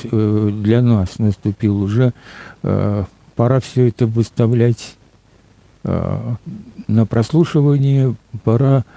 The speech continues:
э, м, ну, хотя бы попытаться привлечь, э, современного слушателя, эм,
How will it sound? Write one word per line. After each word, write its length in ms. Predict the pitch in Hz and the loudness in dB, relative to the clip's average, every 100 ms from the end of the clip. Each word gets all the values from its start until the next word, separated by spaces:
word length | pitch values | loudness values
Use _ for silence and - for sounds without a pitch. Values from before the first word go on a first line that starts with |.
| - - _ | -20 -20 _
э, 240 | - 101 104 - | -4 -2 -2 -4
м, 480 | 110 110 104 113 113 | -4 -4 -4 -2 -2
ну, 80 | 123 | 0
хотя 280 | 120 131 127 | 0 2 0
бы 120 | 135 | 0
попытаться 800 | 131 - 131 - 139 117 - 104 | -2 -2 -2 2 0 0 -4 -2
привлечь, 840 | 107 110 107 104 98 - - - _ _ - - - _ | 0 2 2 2 0 -4 -14 -16 _ _ -20 -20 -20 _
э, 580 | - 90 90 95 95 95 | -6 -2 -2 -2 -2 -4
современного 1080 | - 110 113 113 107 95 101 98 95 92 101 | -2 2 4 4 2 2 2 2 0 -2 -6
слушателя, 840 | 101 - 131 - 147 - 147 156 143 - - | -6 -2 -2 0 -2 0 0 2 0 -4 -6
эм, 600 | 120 110 104 101 101 | -2 0 0 -2 -4